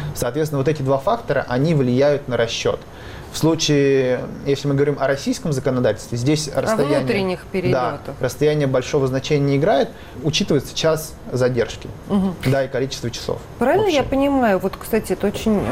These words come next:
Speaker 2: важно, это, мне кажется, разъяснить, а,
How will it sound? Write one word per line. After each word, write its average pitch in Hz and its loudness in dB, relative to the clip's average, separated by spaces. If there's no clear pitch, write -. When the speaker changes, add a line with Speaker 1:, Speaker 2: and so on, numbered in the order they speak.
Speaker 2:
важно, 175 0
это, 147 -4
мне 156 0
кажется, 151 0
разъяснить, 190 2
а, - 0